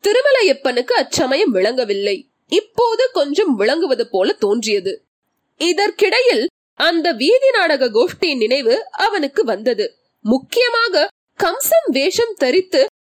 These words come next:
மரபொம்மை முகத்தினால் சொந்த முகத்தை மறைத்துக் கொண்டிருந்தவனின் நடை உடை பாவனைகளும் குரலும் நினைவுக்கு வந்தன. முன்னம் கேட்டது போல் தொனித்த அக்குரல் யாருடைய குரல் என்பது பற்றியும் விளக்கம் ஏற்பட தொடங்கியது.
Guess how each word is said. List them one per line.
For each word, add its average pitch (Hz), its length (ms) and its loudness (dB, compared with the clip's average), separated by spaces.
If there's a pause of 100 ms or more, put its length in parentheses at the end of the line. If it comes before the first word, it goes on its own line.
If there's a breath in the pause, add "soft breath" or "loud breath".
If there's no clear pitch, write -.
(140)
மரபொம்மை 480 720 0
முகத்தினால் 381 640 -2
சொந்த 440 440 -4
முகத்தை 269 420 -2
மறைத்துக் 226 500 -4
கொண்டிருந்தவனின் 240 720 -2
நடை 202 300 0
உடை 277 300 0
பாவனைகளும் 277 760 0 (300)
குரலும் 339 520 2
நினைவுக்கு 254 600 0
வந்தன. 220 420 -2 (340)
முன்னம் 269 540 2
கேட்டது 339 480 -2
போல் 381 220 -2
தொனித்த 277 460 0
அக்குரல் 254 540 0 (140)
யாருடைய 226 720 0
குரல் 311 300 2
என்பது 254 340 -2
பற்றியும் 311 460 0
விளக்கம் 254 460 -2
ஏற்பட 233 360 -2
தொடங்கியது. 214 720 -4